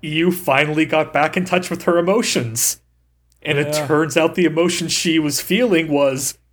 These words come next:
Speaker 1: complete and utter terror and rage. <laughs>
Speaker 2: Yep.
Speaker 1: Which, honestly, a great fucking kind of subversion of what would usually happen in these kinds of situations.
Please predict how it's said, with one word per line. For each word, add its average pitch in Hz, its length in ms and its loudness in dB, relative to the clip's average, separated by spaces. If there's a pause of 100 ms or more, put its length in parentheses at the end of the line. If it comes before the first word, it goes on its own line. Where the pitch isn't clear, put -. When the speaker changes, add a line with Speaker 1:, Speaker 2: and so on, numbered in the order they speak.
Speaker 1:
complete 180 580 -2
and 202 200 -2
utter 147 300 0
terror 127 540 0
and 160 320 -2
rage. 143 760 -2
<laughs> - 20 -20 (800)
Speaker 2:
Yep. 160 400 -12 (1160)
Speaker 1:
Which, 170 280 0
honestly, 190 720 0
a 220 80 0
great 156 560 0
fucking 160 440 -2
kind 147 280 -2
of 143 80 -4
subversion 147 640 -2
of 151 160 0
what 139 240 0 (440)
would 139 260 0
usually 139 460 -2
happen 143 400 0
in 147 100 -6
these 143 220 -2
kinds 147 260 -4
of - 60 -8
situations. 160 920 -2